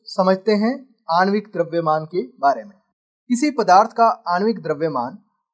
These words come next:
उसमें मौजूद परमाणुओं के द्रव्यमान के योग के बराबर होता है।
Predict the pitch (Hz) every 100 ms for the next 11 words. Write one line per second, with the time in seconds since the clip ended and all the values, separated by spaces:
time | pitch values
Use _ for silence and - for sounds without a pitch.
0 | _ 254 254 277 277 185 156 180 196 -
1 | 175 165 180 233 233 208 156 143 165 151
2 | 151 156 175 240 - _ _ 170 165 165
3 | 170 240 - _ _ 160 180 180 139 127
4 | 120